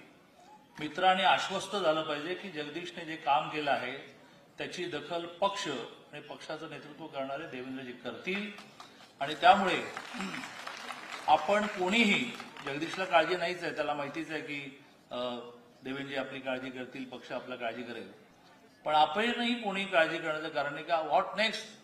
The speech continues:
आता पुढे काय? जो चांगलं काम करतो त्याने अशा प्रकारची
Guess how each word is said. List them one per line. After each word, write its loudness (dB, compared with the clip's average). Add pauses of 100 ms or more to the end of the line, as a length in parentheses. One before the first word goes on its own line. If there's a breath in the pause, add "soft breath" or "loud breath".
(360)
आता 0
पुढे 0
काय? 8 (1000)
जो 4
चांगलं 8
काम 8
करतो 0 (500)
त्याने 0
अशा -2
प्रकारची -4